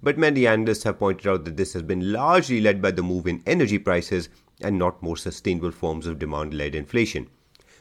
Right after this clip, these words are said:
Wage growth, which is one key contributor of rising inflation,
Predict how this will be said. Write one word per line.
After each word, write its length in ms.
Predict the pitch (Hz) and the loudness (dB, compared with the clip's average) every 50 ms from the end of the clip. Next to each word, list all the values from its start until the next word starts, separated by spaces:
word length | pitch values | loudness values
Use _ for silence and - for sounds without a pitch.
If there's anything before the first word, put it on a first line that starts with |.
| _ - | _ -2
Wage 300 | 87 117 156 151 107 90 | 2 4 6 6 4 4
growth, 300 | 95 107 139 175 180 - - - _ | 4 6 6 4 2 0 -14 -20 _
which 100 | _ - | _ -12
is 80 | 80 69 | -8 -4
one 220 | 76 98 107 104 | 0 0 0 0
key 140 | - 110 98 | -2 -4 -4
contributor 440 | - 95 85 82 95 82 87 82 87 | -4 -4 -4 -4 -6 -6 -4 -4 -4
of 100 | 71 76 | -4 -2
rising 260 | 85 82 80 87 82 | -2 -2 -2 -2 -4
inflation, 540 | 80 - - 113 110 104 - 113 104 101 | -4 -2 0 0 0 2 2 0 0 0